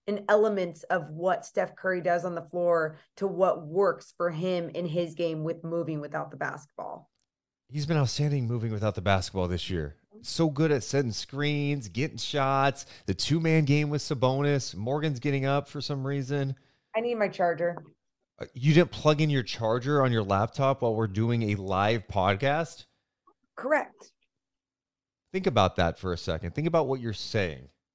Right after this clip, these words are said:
Speaker 1: No, I wanna keep talking Kevin Durant, so shut up.
Speaker 2: Okay. Anyway, um, yeah, I, I, I loved hearing those comments because he's one of the greats to ever play the game. And for him to see what's happening right now in Sacramento,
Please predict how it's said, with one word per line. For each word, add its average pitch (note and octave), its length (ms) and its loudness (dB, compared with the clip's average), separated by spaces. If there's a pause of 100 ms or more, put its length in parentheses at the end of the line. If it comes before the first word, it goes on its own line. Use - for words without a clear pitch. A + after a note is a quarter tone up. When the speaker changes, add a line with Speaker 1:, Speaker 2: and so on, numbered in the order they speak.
(100)
Speaker 1:
No, D#4 280 2
I A3+ 100 6
wanna C#4+ 200 0
keep C#4+ 220 -8
talking C4+ 340 -4
Kevin B3 240 -2
Durant, A3+ 300 -2
so F#3 80 -2
shut A#3 240 0
up. - 260 -2
Speaker 2:
Okay. A#2+ 240 2 (480)
Anyway, A#2 480 6
um, B2 640 6 (840)
yeah, D#3 280 4 (100)
I, D3+ 180 4
I, D#3 200 4 (520)
I F#3+ 120 8
loved C#3+ 380 6
hearing D3 220 4
those C#3+ 180 2
comments C#3+ 540 2
because B2 840 2
he's C3 200 -6
one D#3 100 0
of D#3 60 0
the D3+ 60 -2
greats B2+ 300 -2
to B2+ 80 0
ever A#2+ 180 0
play A2+ 220 0
the G#2 80 2
game. F2+ 340 2 (100)
And A2+ 360 2
for A#2+ 160 2
him C3 260 2
to A#2+ 140 -4
see A#2 240 -4
what's G#2+ 240 -2
happening G2+ 420 0
right A2 180 0
now A2 180 0
in A2 80 -2
Sacramento, A2 840 0